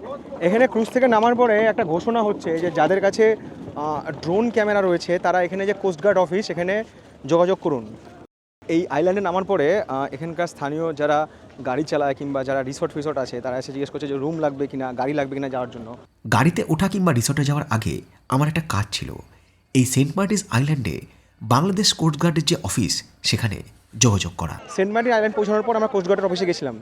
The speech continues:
Speaker 1: সেখানে বললো, "আপনার কাছে কি ড্রোন আছে?" আগে ডিক্লে-, আগে ওরা ঘোষণা, মাইকে বলছিল যে যাদের কাছে ড্রোন আছে, তারা কোস্টগার্ড অফিসে দেখা করুন। ব্যাগ থেকে বার করে দেখালাম যে আমার ওই বন্ধুর, বাংলাদেশের যে বন্ধু আছে, তার ড্রোন আছে।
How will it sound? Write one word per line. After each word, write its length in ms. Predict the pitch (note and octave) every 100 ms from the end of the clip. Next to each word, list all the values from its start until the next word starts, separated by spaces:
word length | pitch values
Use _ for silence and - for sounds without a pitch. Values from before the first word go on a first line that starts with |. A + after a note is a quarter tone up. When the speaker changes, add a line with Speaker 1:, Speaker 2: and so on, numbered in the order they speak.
| -
Speaker 1:
সেখানে 220 | F#3+ G3+
বললো, 140 | G#3 G#3
"আপনার 180 | G#3
কাছে 120 | G#3 A3
কি 120 | A#3
ড্রোন 180 | F#3 F#3+
আছে?" 220 | F3 B3+
আগে 180 | E3+ G#3
ডিক্লে-, 240 | G#3 A3 F3+
আগে 160 | F3+
ওরা 160 | A3 A3+
ঘোষণা, 300 | E3+ E4 D4
মাইকে 260 | F#3 F#3+
বলছিল 300 | F#3+ G3 G3
যে 100 | E3+
যাদের 180 | E3 E3+
কাছে 160 | F#3 F#3+
ড্রোন 200 | E3+ F3+
আছে, 140 | F3+
তারা 120 | F3+
কোস্টগার্ড 360 | F3+ F3 E3 F3+
অফিসে 120 | F3+
দেখা 140 | E3 D#3
করুন। 220 | D#3 F#3+ - - - - - - F3
ব্যাগ 140 | F#3
থেকে 160 | - G#3+
বার 120 | G3
করে 120 | G3+
দেখালাম 320 | F#3+ F#3 G#3+
যে 100 | F3+
আমার 160 | F3 F3
ওই 80 | E3
বন্ধুর, 340 | E3 D#3+ E3+
বাংলাদেশের 440 | D#3 D3+ D#3 E3+
যে 100 | D3+
বন্ধু 220 | D3+ D#3 D#3
আছে, 100 | D#3+
তার 140 | D#3+
ড্রোন 180 | C#3+ C#3+
আছে। 220 | C3+ F#3+